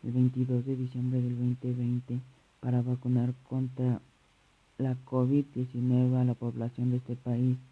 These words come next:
en marco de un esfuerzo mundial para cambiar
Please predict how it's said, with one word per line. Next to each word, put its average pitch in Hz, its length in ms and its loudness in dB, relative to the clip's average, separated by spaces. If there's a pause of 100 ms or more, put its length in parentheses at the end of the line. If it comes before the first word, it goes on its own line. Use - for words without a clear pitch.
(420)
en 127 180 2
marco 131 380 4
de 131 80 4
un 127 140 6
esfuerzo 127 420 0
mundial 123 520 2 (120)
para 117 220 -2
cambiar 117 560 0